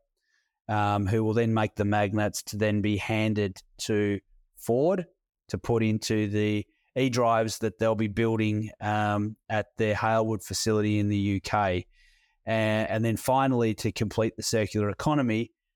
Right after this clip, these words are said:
um, Ionic Rare, uh, Ionic Technologies will receive the, the motors or the, the e-drives back from Ford,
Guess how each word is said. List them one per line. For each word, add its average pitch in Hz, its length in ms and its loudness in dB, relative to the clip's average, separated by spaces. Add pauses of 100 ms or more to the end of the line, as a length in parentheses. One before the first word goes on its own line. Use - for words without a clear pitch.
(160)
um, 104 600 0
Ionic 117 480 0 (300)
Rare, 110 480 2
uh, 110 160 2
Ionic 117 260 0
Technologies 110 640 0
will 107 160 0
receive 107 560 0
the, 107 260 0 (380)
the 110 140 0
motors 110 580 2
or 104 100 2
the, 104 180 0
the 98 220 -2
e-drives 107 520 2
back 131 320 -2
from 104 320 -2
Ford, 170 460 0